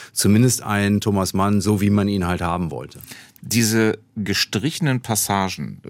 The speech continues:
Speaker 2: Klammer auf, drei Pünktchen, Klammer zu, aus, äh, Thomas Manns Tagebüchern, ähm, die zu veröffentlichen, da heißt es dann ja gerne, aus, ähm,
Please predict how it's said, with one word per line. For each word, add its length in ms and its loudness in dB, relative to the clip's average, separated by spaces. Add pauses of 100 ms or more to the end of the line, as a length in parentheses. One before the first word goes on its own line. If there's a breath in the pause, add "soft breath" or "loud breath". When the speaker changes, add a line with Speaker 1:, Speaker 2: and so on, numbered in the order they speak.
Speaker 2:
Klammer 260 -2
auf, 240 0
drei 180 -4
Pünktchen, 440 -4
Klammer 260 0
zu, 240 -2
aus, 360 0
äh, 180 -2
Thomas 320 0
Manns 320 0
Tagebüchern, 680 -8 (460 loud breath)
ähm, 420 2
die 160 -2
zu 160 0
veröffentlichen, 680 -2
da 180 -2
heißt 240 -2
es 80 -6
dann 160 0
ja 120 0
gerne, 420 0
aus, 400 0
ähm, 180 0